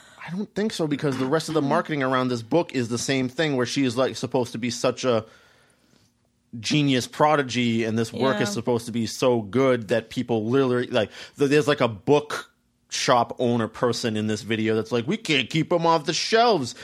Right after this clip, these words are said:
Speaker 1: The, you know, and then another person that's explaining, like, "Oh, you know, when publishers, they only print a limited run of stuff, so they're, you know, you only have a limited amount of books to grab before they're all out."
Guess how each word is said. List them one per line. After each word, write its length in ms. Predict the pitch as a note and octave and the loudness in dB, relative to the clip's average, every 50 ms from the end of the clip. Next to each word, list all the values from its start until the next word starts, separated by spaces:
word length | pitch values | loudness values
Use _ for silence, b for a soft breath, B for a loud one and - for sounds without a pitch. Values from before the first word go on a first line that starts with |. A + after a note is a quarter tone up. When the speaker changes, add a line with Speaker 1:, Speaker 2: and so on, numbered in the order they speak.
| B B B B | B B B B
Speaker 1:
The, 120 | - D#3 D#3 D3+ | 2 4 4 6
you 80 | D#3+ | 6
know, 180 | D#3+ D3 C3+ D3 | 6 6 4 4
and 160 | C#3 C#3+ C3+ | 4 2 4
then 80 | C#3+ C#3+ | 4 4
another 240 | C#3+ D3+ D#3 D#3 | 4 6 4 4
person 240 | C3 D#3 D3 C3+ B2+ C3+ | 6 4 4 4 4 0
that's 140 | B2+ - | -2 -2
explaining, 240 | C#3 - - D3 C#3+ | -4 -4 -2 0 0
like, 120 | C3+ C3 - | 0 2 4
"Oh, 100 | F#3 A3+ | 4 4
you 120 | A3+ G#3+ | 4 4
know, 100 | G#3+ G3 | 4 4
when 100 | F3+ F3 | 4 2
publishers, 560 | D#3+ - A#3 A3 F#3+ F#3 - - F3 D#3 C#3+ - | 2 2 2 2 2 0 0 0 -2 -2 0 0
they 100 | F#3 F3+ | -2 0
only 220 | G3 G3 E3+ D3+ | 0 0 0 -2
print 380 | C3+ A#2+ - - - G3+ E3 D#3 | -2 -6 -6 -2 -2 0 0 0
a 20 | |
limited 380 | C#3+ D3 E3 E3 D#3+ C#3 B2+ A#2+ | 2 2 2 2 0 0 0 0
run 180 | C#3 E3 E3 | 0 2 0
of 80 | E3 D3 | 0 -2
stuff, 340 | - - C3 A2+ A2 - - | 0 0 2 2 2 0 -4
so 280 | - - C3+ A#2+ A#2 | -6 -2 0 0 0
they're, 240 | A2+ B2 C3+ B2 - | 0 0 -2 -2 -2
you 100 | C3+ C3+ | -2 -2
know, 160 | B2+ A#2+ A#2 | 0 2 2
you 160 | A#2+ B2+ C#3+ | 2 2 2
only 140 | D3 D#3 D3+ | 2 0 0
have 140 | C#3+ C#3+ B2+ | 0 0 0
a 20 | B2 | 0
limited 320 | B2 C3+ C3+ C3 B2+ A#2+ | -2 0 0 0 0 0
amount 220 | A#2+ B2+ C#3 C3 A#2 | 0 0 0 0 0
of 160 | A2 G#2 G2 | 0 0 0
books 280 | C#3 D3 D3 - - - | 0 0 0 -2 -8 -4
to 120 | - C#3 | -4 -4
grab 320 | A2+ G#2+ A#2 A2 A2 A2 A2 | -2 0 0 0 0 0 -2
before 300 | A#2+ A2+ - A#2 A2+ A2 | -4 -4 -2 -2 -2 0
they're 120 | A2+ A#2+ | 0 2
all 160 | A#2+ A#2+ A2+ | 2 2 4
out." 240 | B2+ C3 A#2+ A2 | 4 4 2 2